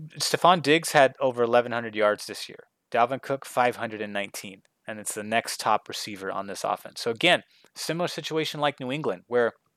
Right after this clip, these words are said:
they've got one bona fide receiver, but in this case, it's not a Julian Edelman, who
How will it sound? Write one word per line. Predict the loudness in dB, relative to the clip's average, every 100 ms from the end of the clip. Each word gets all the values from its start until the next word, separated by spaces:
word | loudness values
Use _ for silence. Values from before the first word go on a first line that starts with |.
| _ _ _ _ _ -4
they've | 0 4
got | 4 4
one | 2 2
bona | 2 2 4
fide | 4 2
receiver, | 0 -6 -12 -8 -10 -10 _ _ _ _ -6
but | -6
in | -6 -8
this | -8 -8
case, | -6 -4 -4 -10
it's | -16 -14 -4
not | 0 2
a | 0
Julian | -4 -6 -8 -6
Edelman, | -6 -6 -8
who | -14